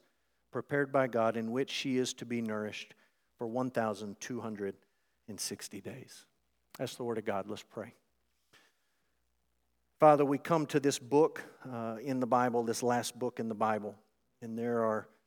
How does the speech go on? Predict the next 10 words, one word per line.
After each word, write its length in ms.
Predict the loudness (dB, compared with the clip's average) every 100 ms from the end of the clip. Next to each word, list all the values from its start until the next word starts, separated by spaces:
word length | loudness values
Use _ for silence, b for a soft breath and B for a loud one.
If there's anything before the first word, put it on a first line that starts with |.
| _ _ _ 2
things 320 | 4 4 2
that 120 | 4
are 100 | 6
odd 320 | 10 8 8
to 140 | 2 2
us, 300 | 2 2 -2
unusual, 840 | -2 0 2 2 2 2 0 0 -8 _ _ _ _
things 240 | -4 -2
that 120 | 0 0
we're 260 | 0 -2